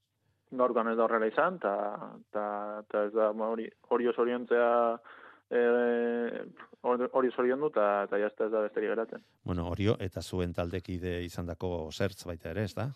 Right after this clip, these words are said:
Speaker 2: Osertz aldei,
Speaker 1: Baita
Speaker 2: Lekeitarra
Speaker 1: ere,
Speaker 2: bigarren
Speaker 1: baita
Speaker 2: postu
Speaker 1: ere,
Speaker 2: lortu
Speaker 1: asko
Speaker 2: duelako.
Speaker 1: pozten gara, bai, bai, bai, izuntzatik, bai, bai. Merezi zuten horrelako emaitza bat.
Speaker 2: Bai, bai,
Speaker 1: Mm.
Speaker 2: zalan-, zarantzarik enuen.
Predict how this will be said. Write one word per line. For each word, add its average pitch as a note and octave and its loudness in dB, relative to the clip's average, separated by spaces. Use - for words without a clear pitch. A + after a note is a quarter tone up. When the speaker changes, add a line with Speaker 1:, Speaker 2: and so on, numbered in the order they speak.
Speaker 2:
Osertz G#2 -6
aldei, F#2+ -2
Speaker 1:
Baita A#2 -2
Speaker 2:
Lekeitarra A2 4
Speaker 1:
ere, A2 6
Speaker 2:
bigarren A#2 8
Speaker 1:
baita A2 4
Speaker 2:
postu G#2 4
Speaker 1:
ere, A2+ 6
Speaker 2:
lortu A2+ 2
Speaker 1:
asko A2+ 2
Speaker 2:
duelako. A2+ 4
Speaker 1:
pozten A2+ 2
gara, A2 4
bai, G#2+ 4
bai, A2 0
bai, A2 -4
izuntzatik, A2+ -6
bai, G#2+ -6
bai. G#2+ -4
Merezi A2+ -6
zuten A2+ -6
horrelako A2 -2
emaitza A2 -4
bat. A2+ -4
Speaker 2:
Bai, E2+ -4
bai, D#2+ -8
Speaker 1:
Mm. D#2 -10
Speaker 2:
zalan-, F2 -8
zarantzarik G2 -4
enuen. F#2 -4